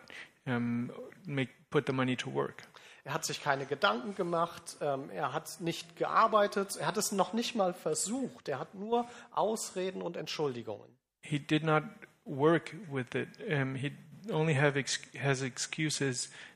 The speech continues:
Speaker 1: um, and he did, yeah, didn't use it.
Speaker 2: Aber, ähm, das, das alles hat ihn nur noch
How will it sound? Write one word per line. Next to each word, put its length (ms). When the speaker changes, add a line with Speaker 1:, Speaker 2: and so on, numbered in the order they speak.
Speaker 1:
um, 600
and 260
he 160
did, 220
yeah, 220
didn't 240
use 140
it. 80
Speaker 2:
Aber, 480
ähm, 320
das, 320
das 260
alles 320
hat 140
ihn 100
nur 140
noch 200